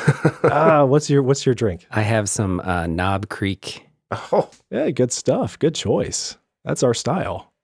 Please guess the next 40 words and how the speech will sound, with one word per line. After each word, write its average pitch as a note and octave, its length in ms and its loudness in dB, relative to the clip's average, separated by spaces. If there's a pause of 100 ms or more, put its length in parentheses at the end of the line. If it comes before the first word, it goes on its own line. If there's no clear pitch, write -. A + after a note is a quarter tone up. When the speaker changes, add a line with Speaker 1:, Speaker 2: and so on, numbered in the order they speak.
(220)
Speaker 3:
Bourbon F2+ 360 2
is F2 180 -4
my, D#2+ 540 -2
my G2 160 -4
drink G2 260 -4
of - 100 -12
choice. - 400 -12 (460)
Speaker 1:
Hmm. A#2+ 120 0 (140)
And C3+ 120 0
so D#3 100 6
when D3 140 6
you're D3+ 80 4
not D#3+ 160 4
drinking C#3+ 320 2
Knob B2 240 2
Creek, D3+ 240 0
what B2+ 160 4
are E3 40 2
you C#3+ 120 0
doing A#2+ 280 2
lately? E2 300 -8 (260)
Speaker 2:
Well, D3+ 260 6
I D#3 100 4
just - 500 -2 (100)
launched A2+ 580 0
the G2+ 380 2 (200)
third A#2 280 4
season A2 580 0
of G2+ 420 -2
my F#2 120 0
podcast, G2+ 520 -2
Anxious - 340 -6
Machine. C#3 480 -4 (300)
Speaker 1:
Congratulations, A#2+ 880 4
by B2 120 4
the A#2+ 80 4
way. B2 180 0 (160)
Speaker 2:
Oh, A2 100 -2
thank G2 220 -2
you. F#2+ 140 -2